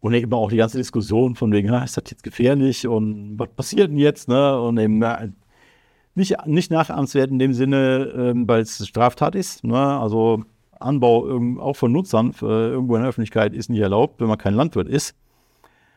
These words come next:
Und das ist ja immer noch so. Insofern nicht nachmachen, ja? Sonst wäre das jetzt hier ein Aufruf zur Straftat. Ich berichte nur darüber und finde das aber auch eigentlich ganz witzig.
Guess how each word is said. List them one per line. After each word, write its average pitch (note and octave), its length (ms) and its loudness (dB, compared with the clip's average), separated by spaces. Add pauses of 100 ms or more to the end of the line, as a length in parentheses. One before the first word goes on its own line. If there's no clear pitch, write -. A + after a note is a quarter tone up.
(460)
Und B2 80 -2
das G#2 100 0
ist G#2 40 0
ja A2 80 2
immer D#3+ 140 2
noch A2 100 4
so. G#2 300 0 (1040)
Insofern A#2+ 560 0
nicht C#3+ 200 -2
nachmachen, D3+ 560 0
ja? E3 280 0
Sonst C3+ 300 -4
wäre A#2+ 220 4
das - 100 -6
jetzt A#2 160 -4
hier A#2 100 0
ein A2 60 0
Aufruf B2 360 -2
zur G2+ 120 0
Straftat. D3 520 0
Ich - 120 -8
berichte G#3 380 -2
nur G#2+ 160 2
darüber A#2 340 2
und A2 140 0
finde C3+ 160 -2
das G#2+ 60 -2
aber G#2+ 120 0
auch A2 80 2
eigentlich A#2+ 200 -4
ganz A#2 180 -2
witzig. - 420 -2